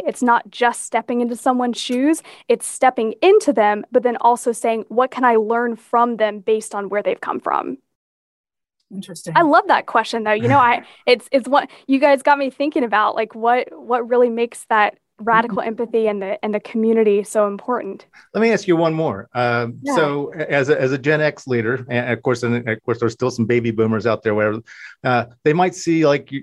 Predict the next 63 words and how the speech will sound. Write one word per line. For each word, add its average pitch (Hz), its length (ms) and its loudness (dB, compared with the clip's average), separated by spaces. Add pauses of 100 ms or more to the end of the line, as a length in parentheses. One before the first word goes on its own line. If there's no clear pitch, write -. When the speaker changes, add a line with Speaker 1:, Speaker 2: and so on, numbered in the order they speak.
(140)
Speaker 3:
your 123 140 2
LinkedIn 135 420 0
profile, 104 440 0
and 107 80 -4
they'll 110 100 -4
see 139 180 -4
something 131 240 -2
like 120 160 0
demanding 147 600 0
radical 139 360 0
empathy 123 380 -2
in 113 80 0
the 110 60 -2
workplace 104 600 -4 (420)
and 120 160 -2
think, 147 380 0 (140)
you 170 220 -4
know, 160 360 2
"I've 160 160 -2
been 151 220 -2
doing 147 260 4
this 131 240 0
for, 117 320 -2
for - 360 -4
a 117 60 4
long 127 220 0
time 127 220 -2
or 120 80 0
whatever, 123 400 0
and 117 100 -2
you're 143 180 2
pretty 151 360 -4
new 131 400 2
to 139 120 -2
the 123 120 0
workforce," 135 440 0
whatever. 147 440 0
It's 151 100 -10
like, 165 240 -2
you 175 60 0
know, 175 180 2
who 165 60 0
are 175 120 2
you, 156 280 -4
who 175 100 4
are 175 60 2
you 170 160 -4
guys 160 260 2
to 160 80 -8
be 147 80 -2
demanding 139 460 0
anything 135 400 0
right 101 200 -4
now? 104 280 -4
It's 113 120 -2
like, 151 120 -4
and 139 280 2
the 127 60 -4
term 156 280 -4
demanding 135 500 0
seems 123 240 -6
kind 131 160 -2
of - 80 -4